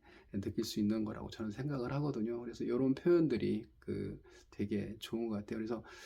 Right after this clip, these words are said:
그 김혜리 교수님이 그 교수 방법에서 얘기했을 때 뭐 신체적 조망점이나 미적 체험이나 이런 어떤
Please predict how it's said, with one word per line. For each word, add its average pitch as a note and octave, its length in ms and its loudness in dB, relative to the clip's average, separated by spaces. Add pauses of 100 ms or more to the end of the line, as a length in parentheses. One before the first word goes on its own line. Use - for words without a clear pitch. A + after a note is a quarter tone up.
(140)
그 B2 100 4
김혜리 D#3 300 12
교수님이 A#2+ 600 6
그 G#2 360 -4
교수 G#2+ 180 -8
방법에서 G#2+ 520 0
얘기했을 G2+ 320 -2
때 - 200 -6
뭐 G2+ 260 0
신체적 - 420 -4
조망점이나 G2 1040 2
미적 G#2 320 -4
체험이나 B2+ 480 2
이런 B2+ 440 8
어떤 A2+ 540 0